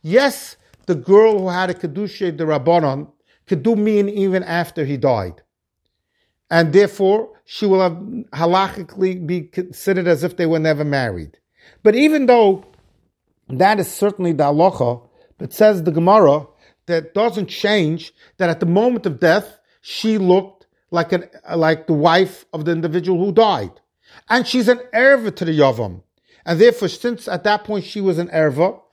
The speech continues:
her co-wife looks like a tsaras erva, even though through miyun she really isn't. But we're worried about the maris ayin element. Chazal made a gzeira, b'shas nefil nearest ketzaras pitoi,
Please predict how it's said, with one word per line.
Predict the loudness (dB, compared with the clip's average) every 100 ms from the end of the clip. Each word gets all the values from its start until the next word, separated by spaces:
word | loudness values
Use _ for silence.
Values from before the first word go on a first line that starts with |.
| _ -2
her | -2
co-wife | -2 0 4 4 6 4 2 -2 -14 _ -2
looks | 2 2 2
like | -6 -6
a |
tsaras | -10 -2 0 0 0 -2
erva, | 0 0 -2 -4 0
even | 0 4
though | 4 4 0 -12 _ _
through | -4 0 2
miyun | 0 0 -2 -4
she | -4
really | 0 2 2 2
isn't. | 0 0 -2 -6 _ _ _
But | 0
we're | 4
worried | 6 6 4 4
about | 0 -2
the |
maris | -2 -2 -2 -4 -8
ayin | -2 0 0 -2 -8 -18 _ _
element. | 2 4 4 2 -4 -12 _ -12
Chazal | -6 -2 2 4 4 4
made | 0
a | 0
gzeira, | -4 0 4 6 4 0 -10 _ -18
b'shas | -8 -2 -2 -4
nefil | -8 -4 -2
nearest | 0 -2 -4
ketzaras | -8 -6 -4 -6
pitoi, | -6 -4 0 -2